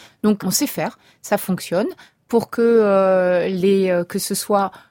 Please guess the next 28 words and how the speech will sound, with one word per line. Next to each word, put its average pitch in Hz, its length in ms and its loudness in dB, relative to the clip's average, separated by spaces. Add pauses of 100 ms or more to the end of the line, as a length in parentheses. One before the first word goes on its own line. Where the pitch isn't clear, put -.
(220)
entre 202 260 -2
guillemets, 202 500 0 (200)
honnête, 220 440 2 (200)
il 190 120 -6
faut, 202 380 -2
euh, 175 160 -2
bien 208 260 0
évidemment, 196 840 0
euh, 165 160 -6
que 151 180 -12
le 156 140 -10
tirage 220 360 -2
au 208 60 -6
sort 196 380 -4
soit - 180 -8
fait 180 240 -10 (220)
par 185 140 0
une 180 120 -2
instance 175 580 -8
tierce, - 460 -8 (500)
que, - 120 -4
euh, 220 400 2
les 180 120 -2
critères 214 380 -2
de 196 100 0
sélection 208 460 -2
qui 202 100 -12
ont 185 160 -4